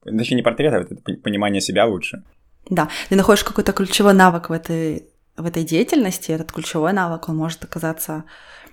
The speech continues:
Speaker 2: не только в этой деятельности, а еще вот в этой, вот в этой, вот в этой.
Speaker 1: Да, и еще часто я замечал, что люди считают почему-то, что я хочу делать свое дело. Ну, то есть часто у людей вот это какое-то представление, что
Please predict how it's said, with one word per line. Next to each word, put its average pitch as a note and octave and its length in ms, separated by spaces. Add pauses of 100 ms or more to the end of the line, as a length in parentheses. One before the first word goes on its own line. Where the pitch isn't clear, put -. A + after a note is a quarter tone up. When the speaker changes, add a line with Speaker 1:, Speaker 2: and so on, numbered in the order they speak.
(180)
Speaker 2:
не E3 80
только F3+ 240
в E3+ 40
этой D#3 160
деятельности, D3 360
а - 20
еще - 140
вот D3+ 100
в D#3+ 40
этой, D#3+ 160
вот D3+ 100
в - 60
этой, D#3 180
вот D#3 140
в - 40
этой. - 280 (260)
Speaker 1:
Да, C#3 260
и G#2 140
еще A#2 560
часто C3 540
я A2 160 (480)
замечал, G#2+ 480
что A#2 160
люди G#2+ 200
считают A2 380
почему-то, - 320
что G2+ 380 (320)
я A#2 180
хочу - 240
делать G#2+ 460 (320)
свое G#2+ 400
дело. G2+ 340
Ну, G2 100
то G2+ 60
есть B2 160 (220)
часто A#2+ 300
у G#2+ 40
людей G#2+ 240
вот G#2+ 80
это G2+ 140
какое-то - 340
представление, A2 560
что G2+ 560